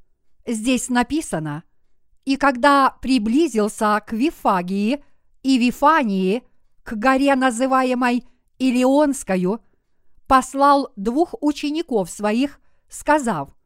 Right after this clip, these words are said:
"Пойдите в противолежащее селение. Войдя в него, найдёте молодого осла, привязанного, на которого никто из людей никогда не садился.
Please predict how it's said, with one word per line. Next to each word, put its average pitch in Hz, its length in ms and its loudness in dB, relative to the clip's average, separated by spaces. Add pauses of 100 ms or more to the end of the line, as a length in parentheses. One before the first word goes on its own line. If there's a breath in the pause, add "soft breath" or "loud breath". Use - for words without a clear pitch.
(840)
"Пойдите 240 800 -2 (300)
в - 160 -20
противолежащее 294 1200 2
селение. 226 800 -2 (680)
Войдя 240 560 4
в 190 80 -6
него, 285 460 0 (200 soft breath)
найдёте 262 920 0
молодого 277 640 4
осла, 269 640 -2 (480)
привязанного, 214 920 0 (400)
на 254 200 0
которого 277 720 4
никто 247 540 0
из 220 340 -4
людей 226 580 -2 (320)
никогда 247 580 2
не 226 140 -4
садился. 269 680 -6